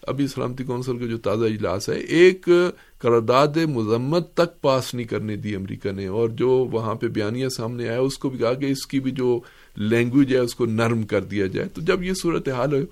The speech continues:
کہ امریکہ پورے کا پورا اسرائیل کی حمایت میں کھڑا ہے، تو یقیناً یہ جنگ اصل میں فلسطینیوں کی اور امریکیوں کی جنگ ہے۔ یہ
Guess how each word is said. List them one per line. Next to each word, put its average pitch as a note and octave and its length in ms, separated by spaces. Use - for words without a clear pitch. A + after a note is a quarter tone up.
کہ A2+ 360
امریکہ B2 380
پورے B2+ 280
کا B2+ 140
پورا C3 380
اسرائیل A2+ 480
کی A#2 420
حمایت G2+ 420
میں A2+ 140
کھڑا C#3 300
ہے، C3 220
تو B2+ 180
یقیناً B2+ 400
یہ A#2 140
جنگ B2+ 480
اصل B2 240
میں B2+ 160
فلسطینیوں A2+ 680
کی E3 140
اور D#3 160
امریکیوں D#3+ 440
کی E3 100
جنگ A2+ 260
ہے۔ F#2+ 100
یہ E2 180